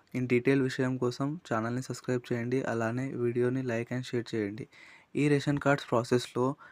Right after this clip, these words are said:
మీ డీటెయిల్స్ already ప్రజాపాలన ప్రోగ్రామ్ మీ సేవా వెబ్సైట్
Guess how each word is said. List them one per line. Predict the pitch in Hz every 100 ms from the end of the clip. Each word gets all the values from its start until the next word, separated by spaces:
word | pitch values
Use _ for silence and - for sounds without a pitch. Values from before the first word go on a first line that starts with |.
| _ -
మీ | 131
డీటెయిల్స్ | 135 135 135 143 - -
already | 117 123 131 139
ప్రజాపాలన | 143 120 127 127 - 127 120 120 131
ప్రోగ్రామ్ | - 117 123 131 143 -
మీ | 117 120
సేవా | 120 131 131
వెబ్సైట్ | 123 - 131